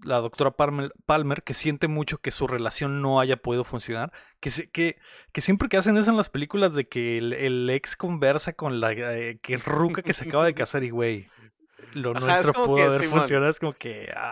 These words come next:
Speaker 2: O-, es de
Speaker 1: ah.
Speaker 2: que, Simón, ok, hazlo cualquier otro día, güey.
Speaker 1: Otro día,
Speaker 2: Que no
Speaker 1: no el
Speaker 2: sea el
Speaker 1: día
Speaker 2: día
Speaker 1: de la
Speaker 2: de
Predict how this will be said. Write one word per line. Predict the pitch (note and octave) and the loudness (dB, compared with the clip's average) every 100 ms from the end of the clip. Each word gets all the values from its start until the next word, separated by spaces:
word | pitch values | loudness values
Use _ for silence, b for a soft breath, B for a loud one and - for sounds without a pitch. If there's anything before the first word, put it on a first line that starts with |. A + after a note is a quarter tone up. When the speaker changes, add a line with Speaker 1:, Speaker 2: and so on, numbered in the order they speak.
| A#2+ | 0
Speaker 2:
O-, | F3+ B2 D#3 | 0 4 2
es | F#3 | 2
de | |
Speaker 1:
ah. | - | 0
Speaker 2:
que, | - - | -2 0
Simón, | G#3 F#3 F#3+ D#3+ | 0 4 6 6
ok, | D#3 - E3+ - | 0 0 -2 6
hazlo | D#3+ F#3+ G3+ A#3 A#3 - _ _ _ | 6 6 2 2 2 -4 _ _ _
cualquier | - G3 G3 G3 - B3+ | -4 2 2 0 -4 -2
otro | C4+ - E4 | -2 -2 -2
día, | B3+ B3+ A#3 D3+ | -2 -2 -2 -2
güey. | - - | -8 -4
Speaker 1:
Otro | A#3 A3+ | 4 6
día, | G3+ | 8
Speaker 2:
Que | A#3+ | 6
no | G#3+ | 8
Speaker 1:
no | |
el | A3 | 6
Speaker 2:
sea | A#3 | 6
el | A3+ G3+ | 6 8
Speaker 1:
día | A#3 | 10
Speaker 2:
día | B3 | 12
Speaker 1:
de | |
la | |
Speaker 2:
de | F3+ | 10